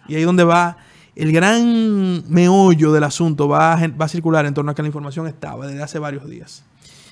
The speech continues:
Yo pienso que Lula va, e-, esto de alguna manera va a fortalecer el liderazgo de Lula, porque de algún,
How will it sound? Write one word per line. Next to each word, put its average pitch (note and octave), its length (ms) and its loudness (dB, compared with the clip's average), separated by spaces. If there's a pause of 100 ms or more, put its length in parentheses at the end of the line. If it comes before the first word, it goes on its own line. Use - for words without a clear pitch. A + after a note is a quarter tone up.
(1040)
Yo F3+ 220 2
pienso G#3+ 640 -2 (320)
que D3 800 -4 (1500)
Lula F#3 560 2 (100)
va, E3+ 560 2
e-, E3+ 220 -4
esto F3+ 160 -2
de G#3 80 2
alguna G3 260 0
manera F3+ 680 -2 (240)
va D#3+ 60 2
a E3+ 40 0
fortalecer F3 480 -4
el F3+ 60 -4
liderazgo D3+ 360 -4
de D3 60 -6
Lula, F#3+ 240 -8
porque D3+ 220 -12
de D3 60 -12
algún, C#3+ 220 -12